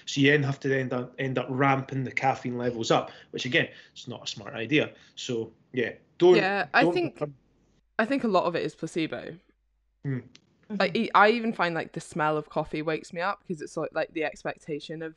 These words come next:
Speaker 2: that, I think. And actually, like, as much as you're saying you need more and more, like, and you become less and less sensitive, most people massively underdose caffeine. So, like, if you actually wanted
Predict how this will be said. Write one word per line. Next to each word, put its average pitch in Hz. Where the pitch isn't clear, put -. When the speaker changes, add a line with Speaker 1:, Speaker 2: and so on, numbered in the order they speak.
Speaker 2:
that, 175
I 185
think. 226
And 175
actually, 208
like, 170
as 160
much 165
as 165
you're 165
saying 151
you 160
need 151
more 156
and 147
more, 139
like, 131
and 143
you 143
become 143
less 139
and 143
less 147
sensitive, 165
most 175
people 185
massively 156
underdose 151
caffeine. 175
So, 170
like, 151
if 156
you 165
actually 165
wanted 156